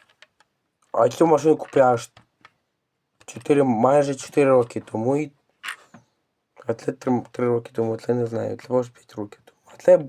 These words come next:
була аж три роки тому також. Потім, потім д-, д-, детальніше розповім. А оце купив вже чотири роки тому. А оце було аж чотири ро-,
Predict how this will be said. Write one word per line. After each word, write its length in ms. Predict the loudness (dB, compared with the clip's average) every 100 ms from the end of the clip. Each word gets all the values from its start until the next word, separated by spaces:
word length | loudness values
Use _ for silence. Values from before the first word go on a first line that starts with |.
| -12 _
була 340 | -2 4 4 4
аж 200 | -2 -6
три 320 | 4 4 6
роки 400 | 6 4 2 -6
тому 320 | 0 0 0
також. 580 | -2 -4 -4 -2 -4 -6 _ _ _ _ _ _ _ _ _
Потім, 300 | -4 0 0 -4 -18
потім 420 | -8 -2 -2 -4 -10
д-, 100 | -10
д-, 180 | -8
детальніше 520 | -4 -4 0 -2 0 -2
розповім. 600 | -2 -4 -4 -4 -6 -10 _ _ _ _ _ _ _ _ _ _ _ _
А 180 | 2 2
оце 320 | 2 4 4
купив 580 | 4 -2 2 4 4 4
вже 200 | -2 -4
чотири 720 | 0 2 2 4 4 6 4
роки 400 | 4 2 -2 -10
тому. 480 | -4 -2 -2 -6 -10 _ _ -20 _ _ -20 -20 -20 -20 -10 -8 -2
А 140 | 2
оце 500 | 2 2 -2 4 4
було 280 | 4 2 4
аж 240 | 4 2 -6
чотири 440 | -14 0 2 2
ро-, 260 | 0 -2